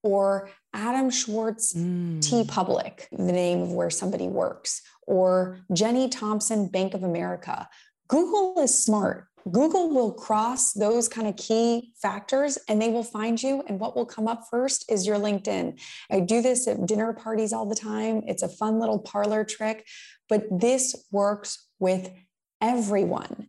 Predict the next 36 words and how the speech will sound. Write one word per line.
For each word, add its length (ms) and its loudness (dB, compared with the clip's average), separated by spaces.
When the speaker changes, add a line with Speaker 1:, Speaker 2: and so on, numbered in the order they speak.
Speaker 1:
And 120 2
I 120 4
do 140 2
mean 220 2
everyone. 480 0
And 140 0
one 100 -2
of 60 0
the 60 -4
two 200 -2
examples 540 -2
that 100 -2
I 60 -2
always 320 -2
like 160 -6
showing 320 -2
people, 280 -2
'cause 140 -8
I 60 -4
think 180 -4
it's 180 -6
quite 340 -4
funny, 460 0
is 460 2
let's 360 0
look 140 -4
at 340 -2
billionaires, 1080 2
okay, 600 0
who 300 2
arguably 720 2
have 140 -2
accomplished 640 -2
quite 320 0
a 40 2
bit. 360 -2